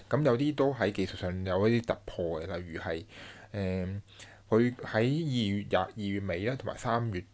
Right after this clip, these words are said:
尾咧都出咗兩款鏡頭啦，就係 Lawton 系列嘅廿一M M一點四，咁啊係俾V M嘅，俾 Leica M one 嘅。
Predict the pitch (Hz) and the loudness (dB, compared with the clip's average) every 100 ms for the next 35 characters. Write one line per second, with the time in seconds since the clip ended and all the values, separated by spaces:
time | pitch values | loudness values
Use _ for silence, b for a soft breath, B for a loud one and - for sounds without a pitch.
0 | - 110 87 87 110 123 117 131 107 104 | -16 -8 -6 -4 -4 -4 -4 -4 -2 -2
1 | 85 82 - 87 98 92 92 - 92 98 | -4 -6 -6 -6 -2 -2 -2 -2 -2 -2
2 | 101 101 98 87 87 117 135 131 - 90 | -4 -6 -4 -4 -6 -8 -2 0 0 -8
3 | 90 - - 92 - - B B B B | -10 -10 -8 -10 -10 -14 B B B B
4 | - 110 92 95 123 123 127 123 123 107 | -4 0 2 2 2 2 2 2 0 0
5 | 98 - 107 85 80 - - - - 95 | -4 0 2 0 -4 -16 -20 -20 -4 -2
6 | 113 107 92 90 92 87 90 110 117 110 | 2 0 0 -2 -2 -2 -2 0 0 0
7 | 110 90 87 92 107 101 92 95 98 95 | -2 -2 0 0 2 2 0 0 0 -2
8 | 95 87 | -2 -6